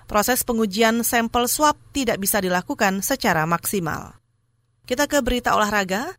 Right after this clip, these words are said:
Klub sepak bola Juventus kokoh di puncak klasemen sementara Liga Italia Serie A setelah menang atas Lazio dengan skor dua satu. Dua gol Juventus disumbang pemain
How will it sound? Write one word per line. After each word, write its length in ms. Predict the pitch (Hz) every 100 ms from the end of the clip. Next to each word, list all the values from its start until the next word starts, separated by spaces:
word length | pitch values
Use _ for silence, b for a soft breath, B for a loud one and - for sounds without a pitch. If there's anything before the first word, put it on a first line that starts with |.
| _
Klub 240 | 277 311
sepak 320 | 294 285 285
bola 320 | 226 269 277 247
Juventus 720 | 254 - 294 302 262 185 -
kokoh 480 | 285 294 233 170 190
di 160 | 233
puncak 320 | 269 254 254
klasemen 480 | - 226 233 214 208
sementara 560 | 208 202 240 226 226 208
Liga 320 | 254 226 220
Italia 560 | 202 - 185 190 208 -
Serie 320 | 175 180 -
A 400 | 175 143 143 -
setelah 320 | 190 185 185
menang 320 | 208 233 220
atas 240 | 185 180 -
Lazio 480 | 180 165 226 233 285
dengan 400 | 208 175 170 165
skor 320 | - 262 262
dua 240 | 233 247 240
satu. 400 | 254 208 151 - - - b b b b b -
Dua 240 | 220 233
gol 240 | 247 247 220
Juventus 560 | 247 262 294 240 -
disumbang 400 | 196 262 240 233
pemain 320 | 240 226 208